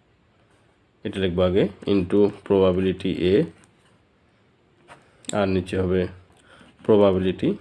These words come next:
A, যেহেতু এটা স্বাধীন। তাহলে probability A আর probability A কাটা যাবে, থাকবে probability B। এবং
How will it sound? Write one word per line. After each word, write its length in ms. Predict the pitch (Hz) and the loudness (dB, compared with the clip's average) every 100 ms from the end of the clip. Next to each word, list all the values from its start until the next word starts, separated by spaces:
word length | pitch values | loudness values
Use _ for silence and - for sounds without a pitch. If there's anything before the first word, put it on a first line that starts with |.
| - - - | -12 -12 -10
A, 20 | - _ _ _ _ _ _ _ _ _ _ _ _ - | -12 _ _ _ _ _ _ _ _ _ _ _ _ 0
যেহেতু 200 | 117 117 113 | 2 4 2
এটা 100 | 104 | -2
স্বাধীন। 280 | - 80 80 90 _ _ _ _ - - - - - _ _ _ - | -2 -4 -4 -10 _ _ _ _ -20 -20 -20 -20 -20 _ _ _ -2
তাহলে 160 | 107 104 | 0 2
probability 500 | 113 107 107 107 107 95 101 | 4 4 4 0 0 2 2
A 20 | 101 | 2
আর 60 | 95 | 0
probability 460 | 98 92 90 90 90 85 | 0 0 2 -2 0 0
A 20 | 92 | 2
কাটা 160 | 95 90 90 | 0 0 0
যাবে, 160 | 90 185 - _ _ - - - - | 0 -2 -4 _ _ -20 -20 -20 -6
থাকবে 240 | 107 95 92 | -2 0 0
probability 480 | 101 92 90 92 85 90 | 2 2 0 -2 -2 -4
B। 20 | 71 - - - _ _ - - _ _ _ _ _ _ _ _ _ _ - _ _ _ - | -6 -8 -14 -20 _ _ -20 -20 _ _ _ _ _ _ _ _ _ _ -20 _ _ _ -2
এবং 140 | 104 | 0